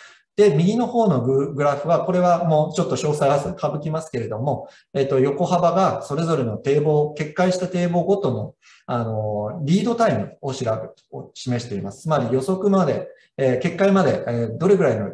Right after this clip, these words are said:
あの、予測開始から決壊まで時間が、えー、どれぐらいあったのか。それを平均すると三十時間程度ありまして、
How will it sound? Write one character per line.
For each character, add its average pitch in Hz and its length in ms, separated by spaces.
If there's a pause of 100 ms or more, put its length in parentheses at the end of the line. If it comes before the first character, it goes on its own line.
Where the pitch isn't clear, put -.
(140)
あ 117 120
の、 104 440
予 131 80
測 156 240
開 170 160
始 - 100
か 214 120
ら 196 60
決 135 200
壊 170 160
ま 185 100
で 160 120
時 127 160
間 123 220
が、 160 280 (240)
え 131 80
ー、 123 60
ど 139 80
れ 139 100
ぐ 117 60
ら 104 100
い 92 40
あ 104 80
っ - 100
た 101 80
の 95 80
か。 - 200
そ 190 120
れ 202 80
を 196 40
平 202 200
均 208 180
す 226 80
る 240 100
と 214 100
三 165 240
十 175 100
時 165 140
間 170 160
程 143 220
度 - 100
あ - 40
り 101 120
ま - 80
し - 140
て、 - 280